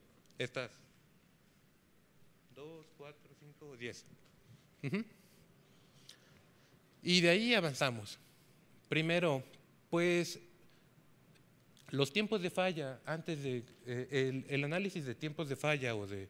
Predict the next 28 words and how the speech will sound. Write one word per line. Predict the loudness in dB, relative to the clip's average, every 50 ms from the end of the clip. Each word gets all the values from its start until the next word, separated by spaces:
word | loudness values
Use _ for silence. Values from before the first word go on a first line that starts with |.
| -14 -20 -20 -10 -4
o | -2 0
de | 0 0
sobrevivencia | -2 -2 -2 0 0 0 0 0 0 -2 -2 -2 -4 -2
en | -2
la | 0
industria, | 0 2 2 0 0 0 0 0 0 0 0 -4 -16 -20 -20 -20 -8 -2
pues | 0 0 2
tiene | 2 2 2 4
el | 2 2
nombre | 2 2 2 2 4
de | 4 4 4 4
teoría | 2 2 2 4
de | 4 2
la | 2 0
confiabilidad | -2 -2 -2 -2 -2 -2 -2 0 2 4 4 6 6 6
o | 4
reliability. | 4 4 2 2 2 4 4 4 4 4 2 0 -2 -4 -4 -6 -6 -12 -20 -20 -20 -20 -20 -20 -20 -20 -20 -20 -20 -20 -20 -20 -20 -20 -20 -20 -20 -4 2
Y, | 6 6 6 8 6 6 4 4 4 4 4 4 2 2 0 -2 -6 -14 -20 -20 -20 -20 -20 -20 -20 -20 -20 -20 -20 -20 -20 -20 -20 -20 -20 -20 -2 4
pues | 4 6 6
bueno, | 6 6 6 8 6 6 6 4 2 2 2 2
aquí | 2 2 4 2
les | 2 2 4
ponemos | 4 4 4 6 6 6
la | 6
Biblia | 6 4 4 2 2 -2 -4 -6 -10 -12 -8
de, | -2 2 2 2 2 2
de | 0 0 4
Maker, | 4 4 4 4 0 -4